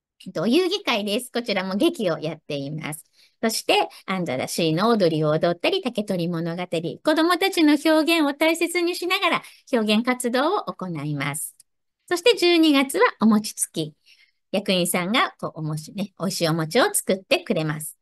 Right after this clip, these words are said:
そして年長さんはカレーパーティーをします。自分たちでじゃがいも、人参、玉ねぎを切って、大きなお鍋で作ります。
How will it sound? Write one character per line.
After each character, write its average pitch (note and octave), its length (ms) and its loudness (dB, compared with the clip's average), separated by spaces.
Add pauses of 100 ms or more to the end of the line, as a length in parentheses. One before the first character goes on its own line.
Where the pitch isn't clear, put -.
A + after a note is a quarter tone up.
(520)
そ D4+ 80 -4
し - 80 -12
て F#4 120 0
年 D#4 220 4
長 D4 200 4
さ C#4 160 4
ん - 20 4
は C#4 80 2
カ A#3 160 -4
レ C4+ 160 4
ー E4 80 0
パ E4+ 140 4
ー D#4+ 80 0
テ A#3 120 -4
ィ - 40 0
ー D#3+ 80 0
を - 20 -4
し C#3 140 -8
ま E3+ 160 -8
す。 - 80 -10
自 G#3 160 -2
分 G#3+ 240 2
た F3+ 100 2
ち E3 120 -4
で E3+ 100 -2
じ D#3+ 100 0
ゃ E3 60 2
が E3+ 120 2
い E3 60 0
も、 D#3+ 120 0
人 E3 220 -2
参、 E3 200 -4
玉 G3+ 260 0
ね D#4 160 2
ぎ B3+ 160 0
を G#3+ 80 0
切 A3+ 260 -6
っ - 40 -20
て、 F4 140 2 (260)
大 G3 100 -2
き G3+ 160 -4
な E3+ 160 0
お F3 60 -2
鍋 C#4+ 260 4
で - 220 -2 (640)
作 - 280 -12
り D#3+ 140 -4
ま D3+ 180 -4
す。 - 220 -12